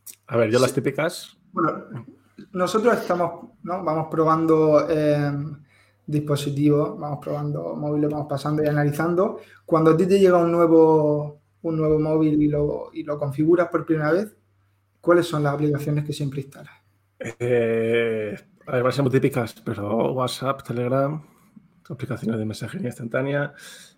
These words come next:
Speaker 1: Eh, es que hay una ya bien instalada, pero, por ejemplo, Google Fotos en mi caso es muy importante. Yo tengo muchas fotos del niño, necesito espacio para fotos. <laughs> Spotify, que escucho mucha música.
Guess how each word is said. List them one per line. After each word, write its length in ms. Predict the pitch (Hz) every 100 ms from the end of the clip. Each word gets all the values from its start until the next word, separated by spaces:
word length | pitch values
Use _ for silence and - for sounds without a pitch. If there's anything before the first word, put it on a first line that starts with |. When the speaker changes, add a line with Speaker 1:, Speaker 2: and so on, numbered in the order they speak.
| _ - _
Speaker 1:
Eh, 680 | - 113 110 110 107 107 107 107 101 98 95 - _ _ _ _ _ _ - - _ _ _ _ _ _ _
es 100 | -
que 80 | -
hay 80 | 127
una 200 | 123 131
ya 80 | 131
bien 80 | 127
instalada, 460 | 123 131 131 110 -
pero, 120 | 131
por 40 |
ejemplo, 220 | 127 120
Google 200 | 123 123
Fotos 300 | 120 131 123
en 80 | 170
mi 80 | 131
caso 220 | 135 143
es 60 | 127
muy 140 | 110
importante. 440 | 110 - 117 147 135
Yo 60 |
tengo 140 | 104 113
muchas 180 | 110 -
fotos 200 | 117 113
del 120 | 113
niño, 180 | 120 127
necesito 540 | 156 - 113 110 -
espacio 400 | - - 117 127
para 160 | 127 131
fotos. 400 | - 131 170 - - - - -
<laughs> 760 | - - - - - - _
Spotify, 640 | 147 - 147 139 131 147 180
que 100 | 127
escucho 300 | - - 120
mucha 260 | 113 -
música. 420 | 127 127 147 -